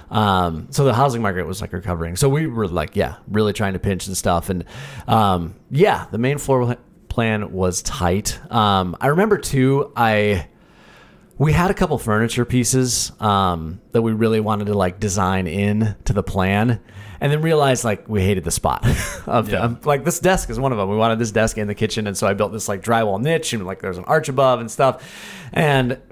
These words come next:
Speaker 1: like, "Oh, we don't need a desk in the kitchen." That's actually an awful idea 'cause you just dump crap there
Speaker 2: Yeah,
Speaker 1: all the
Speaker 2: you
Speaker 1: time.
Speaker 2: do. <laughs>
Speaker 1: It's just a catch-all, and you never actually want to be working at that desk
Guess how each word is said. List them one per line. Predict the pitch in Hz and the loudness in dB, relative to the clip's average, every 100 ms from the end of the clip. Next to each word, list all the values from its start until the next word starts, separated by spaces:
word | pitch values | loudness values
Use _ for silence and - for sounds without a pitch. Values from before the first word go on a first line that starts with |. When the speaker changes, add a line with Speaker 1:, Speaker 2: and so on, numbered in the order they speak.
| - | -8
Speaker 1:
like, | 135 - | -6 0
"Oh, | 180 | 2
we | 143 | 4
don't | 147 | 2
need | 131 | 0
a | 107 | 2
desk | 110 - | 0 0
in | 101 | -4
the | |
kitchen." | - 107 98 | -2 -2 -2
That's | 85 | -2
actually | 98 - 98 | -2 -2 -2
an | |
awful | 92 90 92 | 0 0 -2
idea | 82 87 | 0 0
'cause | 85 95 | 0 -4
you | |
just | 90 90 - | -2 -4 -2
dump | 80 80 | -4 -4
crap | - 80 82 | -2 0 0
there | - 73 - 120 | -2 -4 -2 -2
Speaker 2:
Yeah, | 113 | 2
Speaker 1:
all | 107 | 2
the | 101 | 2
Speaker 2:
you | 101 | 0
Speaker 1:
time. | 92 104 131 | 0 2 0
Speaker 2:
do. | 113 | 0
<laughs> | |
Speaker 1:
It's | 98 | 2
just | 123 117 | 2 0
a | |
catch-all, | - 110 - 92 90 - | 2 0 2 2 2 0
and | 131 | 0
you | 131 | 2
never | 156 127 | 2 2
actually | 135 - 117 95 - | 0 0 -2 -4 -6
want | 107 101 117 98 | -2 2 2 2
to | 104 | -2
be | 92 | 0
working | 95 107 98 90 | 2 0 -2 -4
at | 85 82 | -4 -2
that | 78 | -4
desk | 80 80 - - | -2 -2 -4 -10